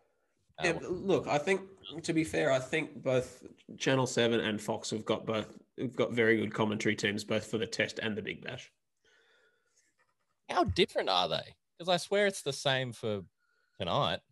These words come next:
Speaker 2: for Fox and seven.
Speaker 1: Yeah, so when the Tests are on, oh, wait, do you mean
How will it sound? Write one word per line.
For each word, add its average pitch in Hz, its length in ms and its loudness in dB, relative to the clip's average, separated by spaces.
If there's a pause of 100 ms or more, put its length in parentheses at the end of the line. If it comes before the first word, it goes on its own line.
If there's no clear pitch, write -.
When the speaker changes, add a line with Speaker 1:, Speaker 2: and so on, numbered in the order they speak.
(720)
Speaker 2:
for 98 100 -10
Fox - 280 -12
and 87 160 -4
seven. 98 380 -2 (640)
Speaker 1:
Yeah, 120 200 4
so 127 200 4
when 127 240 4
the 143 100 6
Tests - 480 0
are 98 140 0
on, 101 320 -6
oh, 135 400 6 (140)
wait, 123 260 0
do 139 60 -4
you 139 60 2
mean 131 380 2